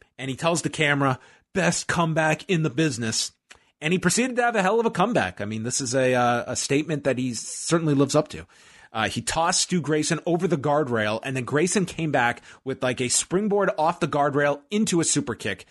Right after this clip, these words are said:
And then in this incredible spot,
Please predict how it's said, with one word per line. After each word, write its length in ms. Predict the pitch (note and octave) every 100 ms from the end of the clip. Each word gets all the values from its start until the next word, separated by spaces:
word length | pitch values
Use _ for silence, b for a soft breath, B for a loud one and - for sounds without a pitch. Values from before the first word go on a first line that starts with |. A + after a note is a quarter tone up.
| b b b _ _ _
And 200 | D3 D3
then 380 | D3 E3 B2+ G2+ -
in 320 | D#3 D3+ D3 -
this 400 | C#3+ D3 - - _ _ _ -
incredible 500 | D3 - F3+ D3+ A#2
spot, 420 | - - F#2+ F#2